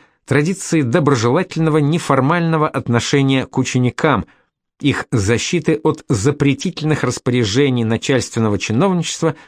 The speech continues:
которых было немало прежде и ещё больше стало в советское время. Олег Алексеевич Дмитриев вспоминает о том, как он поступал в училище в тысяча девятьсот тридцать пятом году.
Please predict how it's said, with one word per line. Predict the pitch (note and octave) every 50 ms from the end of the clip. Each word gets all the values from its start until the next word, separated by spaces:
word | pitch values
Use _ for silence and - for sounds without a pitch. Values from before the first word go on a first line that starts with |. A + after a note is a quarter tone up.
| _ _ _ _ _ _
которых | - - D#3 - G3+ E3+ A2 A#2
было | A#2 B2+ C3 B2
немало | A2+ A#2 A#2 A2 A2 G#2+ G#2 F2+
прежде | E2 _ - C#3+ F3 G3 F#3+ E3+ D3 D3+ E3+ D#3 - _ _ _ _ _ _ -
и | A3 E3+
ещё | A#2+ - - - F#3+ G3+
больше | D#3+ D3 F3 E3+ - - C3 A2
стало | - - - D3 C#3+ C#3 C#3 C3+ - _ _ -
в | - -
советское | - - F#3 C#3 A2+ A#2 A2 - - - - G2+ G2+
время. | G2 G2+ G2+ F#2 D#2 C#2+ - _ _ _ _ _ _ _ _ _ _ _ _ _ _ _ _ _ _ _ _ _ _ _ _ _ _ _ _ _ _ _ _ _ _ _ _ _ _ _ _ -
Олег | - D3 G3+ F#3+ - - - -
Алексеевич | C3 B2 A2 - - D#3+ A#2 F#2+ - -
Дмитриев | D2 F#2 A2+ E3+ G3 - E3+ F3 F3 D#3 - -
вспоминает | - - - - C3 B2 B2+ C#3 E3+ E3 C#3+ -
о | C#3+ -
том, | - E3+ D#3+ C#3 - _
как | - - F3 E3 - -
он | D#3+ D3+ C#3
поступал | - C#3 - - - G#2+ - - C3 A#2+
в | G#2 F#2
училище | F#2 F2 - - F3+ F3+ F3 D#3+ - D3+
в | C3+ -
тысяча | - - F#3 - - - C#3+
девятьсот | A#2+ A2+ A#2 A2+ - C3+ - -
тридцать | - D3 D3 C#3+ C#3 - - - B2 A#2 _
пятом | - G2 G2+ - G2 F#2
году. | F2+ F2 D#2+ C2